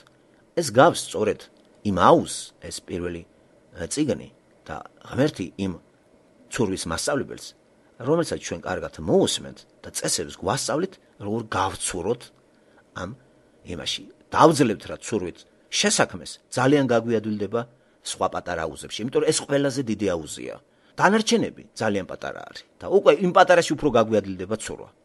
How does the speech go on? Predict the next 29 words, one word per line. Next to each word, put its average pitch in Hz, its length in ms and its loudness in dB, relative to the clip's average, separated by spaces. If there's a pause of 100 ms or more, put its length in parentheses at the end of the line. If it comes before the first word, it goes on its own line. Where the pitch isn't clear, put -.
(240)
ამიტომ 85 360 -10
შესაქმე 160 520 0
ეს 151 100 2
წიგნ 143 280 2
და 147 120 2
წიგნია. 67 520 -8 (520)
ეს 123 200 -2
არის 170 220 0
გასაღები. 73 520 -4 (440)
ახალ 110 280 -4
აღთქმაში 135 460 -4 (160)
პარალელი 95 440 -4
ვიპოვოთ, 92 500 -4
ამისი 107 500 -6 (320)
არის, 135 380 -6
ე, 87 140 -14 (200)
მათე. - 360 -12 (840)
მათე. - 220 -14
აი, - 160 -4
ერთად 160 360 0
შეიძლება 107 460 -4
ამის, 104 220 -2 (560)
ასე, - 200 -18
გა-, 80 320 -12
მიბმაც 92 500 -10
და - 140 -2
განხილვაც 104 560 -6
რო 82 140 -8
იცოდეთ. 113 360 -6